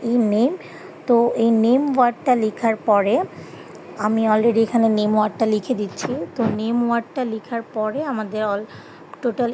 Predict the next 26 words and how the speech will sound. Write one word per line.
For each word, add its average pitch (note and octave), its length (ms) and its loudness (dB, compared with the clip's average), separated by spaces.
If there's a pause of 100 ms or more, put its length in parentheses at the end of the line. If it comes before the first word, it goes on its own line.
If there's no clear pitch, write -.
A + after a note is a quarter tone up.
এডিটর A#3 400 -4
অপশনটা G#3 360 -10
আসবে। - 200 -10 (140)
এই B3 140 -4
যে D4 80 -4 (160)
এখন A#3+ 200 0
আমাদের A3+ 340 0
যার G#3+ 220 0
যার A3 220 -4
পেজের A3 300 -4
নামটা G#3+ 340 -6
শো G#3+ 260 -8
করবে A3 240 -4
উপরে, A3+ 280 -6
আমারটা G#3+ 320 -6
যেহেতু A3+ 320 -6
পিঙ্ক A#3 180 -8 (100)
লাভার A3 280 -4
ছিল B3+ 180 -2
তো C4 120 -6
এটাই A3+ 320 -6
শো A3+ 80 -6
করতেছে। A3 520 -12 (540)
আর G3+ 160 -6 (160)
আমি A#3+ 160 -4 (240)
চেঞ্জ C4 300 -6